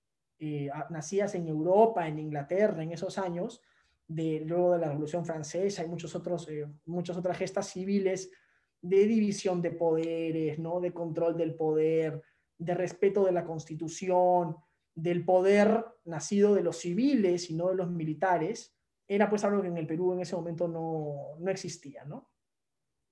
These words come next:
Eso recién comienza a tomar forma, estas ideas liberales mu-, muy, digamos, este,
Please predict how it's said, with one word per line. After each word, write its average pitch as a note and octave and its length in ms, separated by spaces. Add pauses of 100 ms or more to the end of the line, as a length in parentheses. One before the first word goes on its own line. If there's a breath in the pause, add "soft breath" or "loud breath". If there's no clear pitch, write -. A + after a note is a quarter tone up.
(720)
Eso D4+ 260
recién C4+ 480
comienza A3 400
a A#3+ 80
tomar F#3+ 320
forma, G3+ 560
estas G#3+ 320
ideas G#3 360
liberales F#3+ 760
mu-, G#3 360
muy, C4 460
digamos, G#3 480
este, C#3+ 800